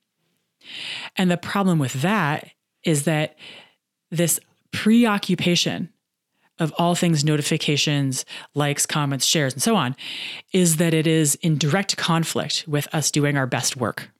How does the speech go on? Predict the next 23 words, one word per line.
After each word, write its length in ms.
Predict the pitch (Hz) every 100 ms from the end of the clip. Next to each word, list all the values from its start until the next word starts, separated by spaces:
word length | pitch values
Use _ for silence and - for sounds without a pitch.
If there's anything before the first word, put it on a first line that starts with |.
| _ _ _ _ _ - - - - -
And 220 | 202 196 - -
it's 200 | 262 330
already 300 | 302 226 170
challenging 460 | - 170 156 147
enough 300 | 131 151 -
for 160 | - 165
us 140 | 143
to 120 | - 135
do 260 | 139 135 -
our 180 | 147 135
best 360 | 127 139 131 139
work, 400 | 135 82 - -
just 200 | 175 -
as 180 | 185 143
it 60 | 139
is, 340 | 131 - - _ _ _ _ _ -
right? 220 | 156 202 - - - - -
Never 320 | 190 208 180
mind 840 | 156 160 196 156 117 113 160 - _ _ _ _ _
the 100 | 175
constant 440 | - 160 156 160 143
preoccupation 840 | 156 147 131 - 226 247 143 123 - - - -
with 320 | 165 156 -